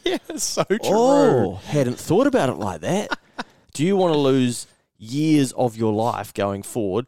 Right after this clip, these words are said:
Speaker 2: to falling into these political bullshit traps of what's fucking so important?
Speaker 1: Yeah.
Speaker 2: Yeah, and is that gonna really impact your life when you realise,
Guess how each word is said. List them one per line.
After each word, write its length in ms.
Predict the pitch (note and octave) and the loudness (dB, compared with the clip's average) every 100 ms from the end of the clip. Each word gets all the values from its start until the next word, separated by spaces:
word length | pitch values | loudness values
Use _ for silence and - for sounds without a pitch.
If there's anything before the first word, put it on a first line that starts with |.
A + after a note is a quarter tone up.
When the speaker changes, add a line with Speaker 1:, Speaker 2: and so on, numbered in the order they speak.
| - | -6
Speaker 2:
to 160 | A#2+ | -4
falling 420 | G2+ - C#3 C3+ B2+ | -4 -2 0 0 -2
into 160 | A#2 | -4
these 220 | A2 G#2+ | -4 -4
political 560 | - - A#2+ C3 - A#2 | -4 -4 -2 -2 -2 -6
bullshit 560 | F#2 A#2+ C3+ - A2+ - | -2 -2 -2 -2 -6 -4
traps 420 | C3+ C3 - A2+ | -4 -4 -4 -10
of 100 | G2+ | -4
what's 240 | C3 - - | -2 -4 -6
fucking 340 | B2 - G#2+ | -8 -6 -8
so 300 | - C3+ C3+ | -4 -2 -2
important? 640 | A#2 - C#3 C#3 G#2 - | -2 -2 0 0 -2 -6
Speaker 1:
Yeah. 380 | B2 A2 G2+ G#2 - _ _ | -12 -8 -8 -10 -14 _ _
Speaker 2:
Yeah, 200 | C3 B2+ - | -4 -2 -2
and 140 | A#2 - | -4 0
is 140 | D#3 | -2
that 180 | D3 A#2 | -2 -6
gonna 180 | C#3 A2+ | -6 -6
really 340 | A#2+ D3 C3 | 0 2 2
impact 360 | C#3 C#3 C3+ A#2 | 0 -2 -4 -2
your 100 | A#2 | -2
life 220 | B2+ C#3 C3 | -2 -2 -4
when 80 | |
you 100 | B2 | -4
realise, 400 | B2 C#3+ C3+ A2 | -2 0 0 -2